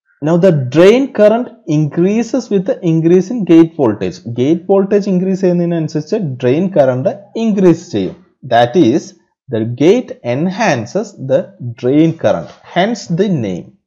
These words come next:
Okay, so gate എന്ത് ചെയ്യുന്നുണ്ട്? Drain current-ിനെ എൻഹാൻസ്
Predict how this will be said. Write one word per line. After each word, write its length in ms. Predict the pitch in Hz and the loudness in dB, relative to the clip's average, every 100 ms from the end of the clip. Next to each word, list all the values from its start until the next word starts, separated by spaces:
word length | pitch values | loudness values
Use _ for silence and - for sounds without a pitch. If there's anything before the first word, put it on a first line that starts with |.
| - | -8
Okay, 180 | 185 123 - _ - _ - | -6 -8 -12 _ -20 _ -4
so 140 | 190 165 135 | -2 0 0
gate 280 | 135 139 185 | 0 0 -2
എന്ത് 140 | 156 143 | 0 -2
ചെയ്യുന്നുണ്ട്? 400 | 135 127 123 113 - _ _ 120 | -2 -4 -4 -6 -8 _ _ -6
Drain 200 | 131 156 185 170 | -2 0 -2 -2
current-ിനെ 400 | 131 120 123 180 - 196 | -2 -2 -4 -6 -4 -4
എൻഹാൻസ് 680 | 226 190 262 262 247 - | -4 -6 -6 -6 -6 -6